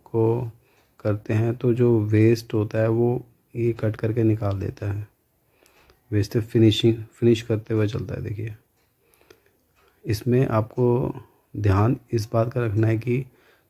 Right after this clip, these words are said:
कपड़ा, अगर आप, जो कपड़ा आप इंटरलॉक कर रहे हैं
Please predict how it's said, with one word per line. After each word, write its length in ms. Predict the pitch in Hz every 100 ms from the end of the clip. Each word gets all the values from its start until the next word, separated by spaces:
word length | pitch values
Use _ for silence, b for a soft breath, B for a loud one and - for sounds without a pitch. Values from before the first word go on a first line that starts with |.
| _
कपड़ा, 400 | 110 110 113 113 127 127 -
अगर 260 | 120 117 120
आप, 260 | 110 107 _ _ _ _ _ -
जो 240 | 101 120
कपड़ा 300 | 113 113 110
आप 220 | 107 107 -
इंटरलॉक 460 | 110 107 107 104 107
कर 120 | 104
रहे 240 | 101 101 104
हैं 300 | 107 139